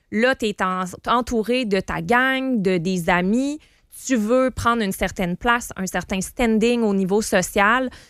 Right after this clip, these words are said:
Donc, tu veux pas avoir l'air de la personne qui se défile puis qui fait comme, « Ah ouais, non, moi, j'embarquerai pas si tous les autres embarquent. »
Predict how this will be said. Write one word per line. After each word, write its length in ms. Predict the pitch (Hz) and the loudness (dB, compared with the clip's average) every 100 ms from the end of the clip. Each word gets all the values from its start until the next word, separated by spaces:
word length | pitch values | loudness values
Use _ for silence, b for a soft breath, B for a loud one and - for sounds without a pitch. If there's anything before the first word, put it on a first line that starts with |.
| B | B
Donc, 320 | 180 226 247 - | 0 2 2 -2
tu 120 | 214 | -4
veux 220 | 185 214 | 0 0
pas 260 | - 320 254 | 2 2 2
avoir 280 | 220 196 | 2 0
l'air 360 | 202 220 247 233 | 0 0 0 -2
de 120 | 196 | -2
la 160 | 190 175 | 0 0
personne 480 | 190 175 233 233 226 | -2 -2 -2 -2 -4
qui 160 | 202 | -8
se 140 | - 190 | -2 -2
défile 760 | 170 196 180 - 240 247 247 | 0 -2 -2 -2 0 2 0
puis 120 | 208 | -4
qui 120 | 170 | -6
fait 140 | - 208 | -4 -2
comme, « 180 | 196 - | -2 0
Ah 180 | 190 190 | 0 2
ouais, 200 | 196 196 | 0 0
non, 140 | 196 | 0
moi, 140 | 196 208 | 0 2
j'embarquerai 520 | 196 180 180 - 180 | 2 2 0 -2 -2
pas 160 | 214 214 | -2 -2
si 200 | - - | -4 -8
tous 160 | 214 | -6
les 240 | 208 190 185 | -4 0 2
autres 240 | 196 - | 0 0
embarquent. » 380 | 175 160 220 | 0 2 0